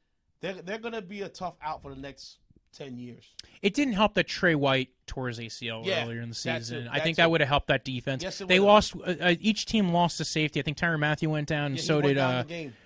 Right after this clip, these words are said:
Speaker 2: and did Micah Hy-, was it Micah Hyde that went down at one
Speaker 1: No,
Speaker 2: point
Speaker 1: I
Speaker 2: during that
Speaker 1: think,
Speaker 2: game,
Speaker 1: no,
Speaker 2: or
Speaker 1: he was
Speaker 2: Poyer?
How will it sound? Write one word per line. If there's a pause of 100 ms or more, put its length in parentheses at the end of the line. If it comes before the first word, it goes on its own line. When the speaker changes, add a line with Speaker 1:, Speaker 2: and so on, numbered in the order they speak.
(100)
Speaker 2:
and
did
Micah
Hy-,
was
it
Micah
Hyde
that
went
down
at
one
Speaker 1:
No,
Speaker 2:
point
Speaker 1:
I
Speaker 2:
during
that
Speaker 1:
think,
Speaker 2:
game,
Speaker 1:
no,
Speaker 2:
or
Speaker 1:
he
was
Speaker 2:
Poyer?